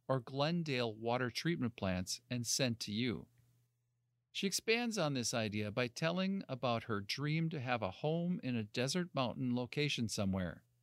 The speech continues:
but the number one priority is that it has to have a good, reliable water supply nearby. What would happen if a chemical spill contaminated a water supply?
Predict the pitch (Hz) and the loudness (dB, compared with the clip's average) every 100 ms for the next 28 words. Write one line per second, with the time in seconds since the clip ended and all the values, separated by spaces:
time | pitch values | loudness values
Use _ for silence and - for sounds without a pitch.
0 | _ _ - 147 139 _ _ _ _ - | _ _ -4 -2 -4 _ _ _ _ -6
1 | 143 143 151 147 127 110 - 120 110 117 | -2 0 0 0 0 -2 0 0 2 0
2 | 175 170 90 80 104 _ _ _ 151 131 | 2 0 -2 -8 -14 _ _ _ -2 2
3 | 139 117 110 165 160 - 175 135 139 113 | 2 0 0 -2 0 0 -2 0 0 0
4 | 95 - 139 156 170 180 _ 135 120 120 | -4 -2 0 0 -2 -10 _ -6 -4 0
5 | 117 117 120 127 127 120 117 123 120 - | 2 0 -2 -4 -4 0 0 0 0 -2
6 | - - 107 110 107 107 120 113 101 92 | -2 -2 0 0 0 0 2 0 -2 -4
7 | 87 90 _ _ _ _ _ _ _ _ | -6 -10 _ _ _ _ _ _ _ _
8 | _ - 147 311 277 151 151 - 113 101 | _ -2 0 0 -2 0 2 2 0 0
9 | - - 127 131 - 190 208 139 131 - | -4 -6 -6 -4 -2 0 0 -2 -2 -2
10 | - 123 113 - 117 - 156 156 131 113 | 0 0 0 -2 -2 0 0 2 0 -4
11 | 107 98 131 151 127 - - 92 101 | -6 0 2 2 2 -2 -2 -4 -4